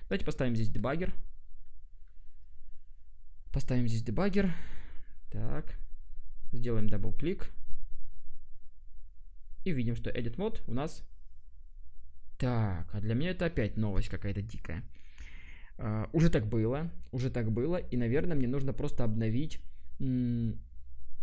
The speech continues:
о май гад. Тема какая? С чем я сейчас недоволен? Что если объявляешь метод как стрелочная функция,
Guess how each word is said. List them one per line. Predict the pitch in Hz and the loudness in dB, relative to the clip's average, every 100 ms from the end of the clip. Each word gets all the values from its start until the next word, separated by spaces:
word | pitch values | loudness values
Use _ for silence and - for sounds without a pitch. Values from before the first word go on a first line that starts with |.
| - - - - - | -2 -6 -8 -6 -4
о | |
май | 131 120 104 | 2 2 2
гад. | 98 - - - - - - | -2 -6 -10 -14 -14 -12 -2
Тема | 180 160 | 2 2
какая? | 143 135 92 113 | 2 -2 -2 -4
С | |
чем | - 151 117 | -2 -2 -2
я | |
сейчас | 113 - | -2 -4
недоволен? | 113 104 98 101 - - - | -2 -2 -4 -6 -8 -10 -6
Что | - 117 117 - - | -4 -2 -4 -4 -2
если | 156 170 151 | 0 0 0
объявляешь | 135 143 147 127 - | 0 0 2 2 2
метод | 131 131 113 - | 2 2 0 -2
как | 110 - | -4 -4
стрелочная | 127 123 110 - 104 | -2 -2 -2 -4 -6
функция, | 107 - 87 117 - | -6 -8 -8 -8 -6